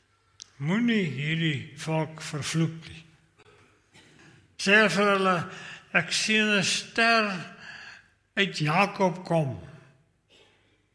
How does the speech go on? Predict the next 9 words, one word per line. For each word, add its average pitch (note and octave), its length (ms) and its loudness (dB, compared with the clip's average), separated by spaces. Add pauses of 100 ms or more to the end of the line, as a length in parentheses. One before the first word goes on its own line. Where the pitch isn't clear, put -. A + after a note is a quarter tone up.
En E3+ 200 0
hierdie F#3+ 360 4
ster F#3 680 4 (1500)
gaan D#3+ 220 0
'n D#3 120 2
heerser D#3 580 0
word. A#2+ 540 -10 (3250)
'n C#3+ 120 -8
Profesie D#3+ 960 -2